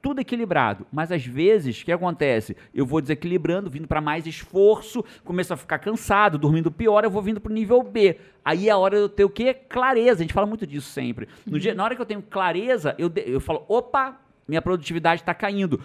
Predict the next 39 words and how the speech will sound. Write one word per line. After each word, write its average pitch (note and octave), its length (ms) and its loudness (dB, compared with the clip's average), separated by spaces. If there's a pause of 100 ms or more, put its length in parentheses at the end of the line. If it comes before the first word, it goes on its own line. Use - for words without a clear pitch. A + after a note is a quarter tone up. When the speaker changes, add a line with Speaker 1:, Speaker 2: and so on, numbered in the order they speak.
(160)
Speaker 1:
eu B2 80 -6
tô D#3 140 -4
tendo D#3+ 240 -2
muito G#3+ 500 0
esforço A3+ 520 0
pra A3 120 -6
manter A3 240 -8
o G3+ 60 0
resultado F3+ 480 -4
que F#3 80 -8
eu F3+ 40 -2
gostaria." F3 540 -4 (180)
Aí D3+ 120 2
eu - 40 2
Speaker 2:
Uhum. G3 60 -6
Speaker 1:
tenho E3+ 140 -4
que - 40 -18
tomar D#3+ 200 -4
uma D3+ 100 0
decisão, G3 560 -6 (140)
porque - 160 -8
se - 120 -4
eu F#3 80 6
demoro, F#3 440 6
eu A3 40 4
caio G3 260 -2
pro B3+ 140 -10
C. A#3+ 400 0 (560)
Aí B2+ 200 0
fica E3+ 180 -6
pesado F#3+ 340 -4
demais. A3 460 -6 (140)
Aí - 100 -4
eu A#2+ 60 -2
tenho B2+ 120 -4
que B2+ 80 -8
voltar C3 380 -4
pro F#3+ 240 -4
A. A2+ 240 -8